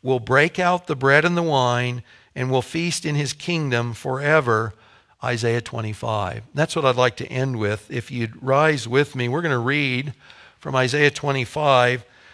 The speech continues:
This anticipates the day Jesus is ruling and the earth is covered with the knowledge of the Lord like the waters cover the sea. And he talks about, there's this imagery, like Melchizedek bringing forth the bread and the wine.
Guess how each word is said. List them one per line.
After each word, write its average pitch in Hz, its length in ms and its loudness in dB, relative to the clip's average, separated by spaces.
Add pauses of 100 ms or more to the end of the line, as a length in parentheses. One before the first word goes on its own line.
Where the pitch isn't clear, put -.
(140)
This 208 180 2
anticipates 180 680 2
the 165 100 -2
day 165 260 6
Jesus 165 500 -2
is 131 180 -2
ruling 175 640 2
and 135 360 0
the 131 460 0 (260)
earth 175 240 4
is 143 140 -2
covered 165 260 0
with 151 160 0
the 143 60 -4
knowledge 156 360 4
of 131 100 -10
the 135 100 0
Lord 160 320 4
like 139 260 2
the 123 200 0 (520)
waters 151 460 6
cover 170 320 2
the 165 120 0
sea. 123 560 0 (480)
And 143 160 4
he 143 80 2
talks 190 480 2
about, 143 280 6
there's 143 200 0
this 131 200 -2
imagery, 160 600 2
like 143 280 2
Melchizedek 147 760 -2
bringing 151 320 0
forth 151 340 0
the 135 80 -4
bread 143 340 6
and 165 120 0
the 165 80 2
wine. 131 540 2